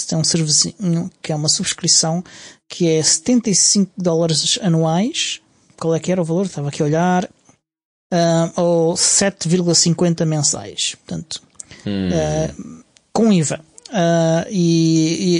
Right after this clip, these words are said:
Speaker 1: e, e pronto, é uma,
Speaker 2: Sim,
Speaker 1: uma
Speaker 2: eles têm
Speaker 1: subscrição
Speaker 2: preços
Speaker 1: que
Speaker 2: diferentes consoante seja nos Estados Unidos ou na União Europeia. Eu já
Speaker 1: Não,
Speaker 2: fui ver
Speaker 1: não.
Speaker 2: os preços.
Speaker 1: Ah, sim, sim, sim.
Speaker 2: O Nabu
Speaker 1: Sim.
Speaker 2: Casa tem a opção para a União Europeia são sete e meio.
Speaker 1: Exatamente.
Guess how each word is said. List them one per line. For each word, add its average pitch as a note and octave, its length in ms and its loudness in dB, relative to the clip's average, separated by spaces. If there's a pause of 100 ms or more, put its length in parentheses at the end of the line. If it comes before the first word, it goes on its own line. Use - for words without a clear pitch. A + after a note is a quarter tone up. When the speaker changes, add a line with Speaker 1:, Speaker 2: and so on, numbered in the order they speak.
(120)
Speaker 1:
e, - 20 -6
e E3+ 40 -8
pronto, D#3+ 260 -2
é D#3 40 0
uma, - 380 -6 (480)
Speaker 2:
Sim, - 160 2
Speaker 1:
uma E3+ 100 4
Speaker 2:
eles - 160 4
têm D3 100 4
Speaker 1:
subscrição D#3 340 2
Speaker 2:
preços F3+ 40 2
Speaker 1:
que C3+ 100 4
Speaker 2:
diferentes C3+ 360 0
consoante A#2 460 0
seja G#2 260 2
nos G2 120 -2
Estados F2+ 280 0
Unidos F2+ 280 0
ou F#2 40 0
na F2 120 0
União E2 180 0
Europeia. G2+ 340 0
Eu A2 60 2
já G2+ 120 2
Speaker 1:
Não, F2+ 100 4
Speaker 2:
fui E2+ 80 4
ver E2+ 80 4
Speaker 1:
não. - 60 2
Speaker 2:
os - 100 -2
preços. - 540 -2 (100)
Speaker 1:
Ah, F#3+ 160 0
sim, F#3 200 4
sim, F3 160 2
sim. D#3 200 0 (120)
Speaker 2:
O G#2+ 80 2
Nabu A#2 200 2
Speaker 1:
Sim. A2 140 -2
Speaker 2:
Casa F#2 380 0 (200)
tem G#2 240 0
a G#2 200 0
opção G#2+ 300 0
para A2 120 0
a G#2 40 0
União G2+ 140 -2
Europeia G2 300 0
são G#2+ 160 -4
sete G#2+ 260 -2
e E2+ 40 -2
meio. C2 200 -4 (580)
Speaker 1:
Exatamente. D#3+ 440 -2